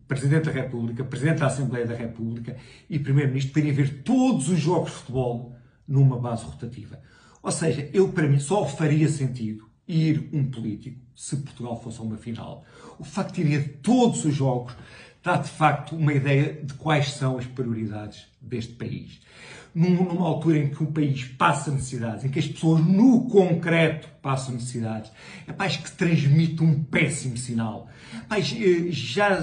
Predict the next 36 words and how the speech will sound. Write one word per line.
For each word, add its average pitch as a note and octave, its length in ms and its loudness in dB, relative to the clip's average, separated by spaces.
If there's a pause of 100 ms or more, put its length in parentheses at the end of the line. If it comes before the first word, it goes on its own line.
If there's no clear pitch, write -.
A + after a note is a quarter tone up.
(100)
para D#3 200 2
não D3+ 140 2
falar B2+ 320 0
do B2 140 -6
facto - 480 -2 (100)
de C3 360 2 (100)
ser D#3+ 400 2
num C#3 180 2
país C3 580 2 (260)
que - 100 -6
é C3 40 2
um C3 120 2
país C3+ 300 2
menos D3 400 4
recomendável, A#2+ 680 -4 (180)
pá, A#3 100 -6
mas A#3 140 -2
mesmo A3+ 260 2
que - 60 -8
fosse G3 260 -6
na E3 60 -4
Suécia, - 580 -4 (280)
acho E3+ 240 -2
que D#3 80 2
não, E3+ 100 4
mesmo F3+ 300 2
que - 60 -10
fosse F3 200 0
num F3 160 0
país D#3+ 460 2
exemplar, E3+ 920 0
acho C#3+ 220 -2
que D3+ 60 -2
não C#3+ 80 2
deveriam C#3 340 2
ir A#2 260 -4